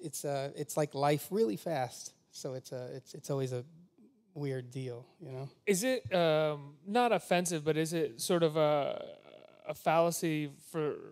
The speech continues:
Speaker 2: for the job when someone assumes that you may have captured something about him that you didn't realize because of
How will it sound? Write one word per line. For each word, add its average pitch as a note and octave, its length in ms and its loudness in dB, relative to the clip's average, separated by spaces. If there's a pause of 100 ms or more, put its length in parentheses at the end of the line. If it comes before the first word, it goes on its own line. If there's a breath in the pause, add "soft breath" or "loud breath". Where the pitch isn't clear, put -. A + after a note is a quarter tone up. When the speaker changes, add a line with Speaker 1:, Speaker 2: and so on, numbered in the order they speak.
(180)
Speaker 2:
for E3 100 2
the D3 120 -2
job E3 600 6 (240 soft breath)
when D#3+ 160 0
someone F3 300 2
assumes E3 420 0
that C#3+ 120 -2
you D#3+ 160 2
may D3+ 140 2
have C3 180 -6
captured C#3 540 -4
something C#3 340 -4
about C3 380 0
him D3 320 -4 (480)
that C#3+ 140 -2
you D3+ 120 2
didn't C#3+ 220 -4
realize D3 640 0
because C#3 300 -4
of C3 120 -4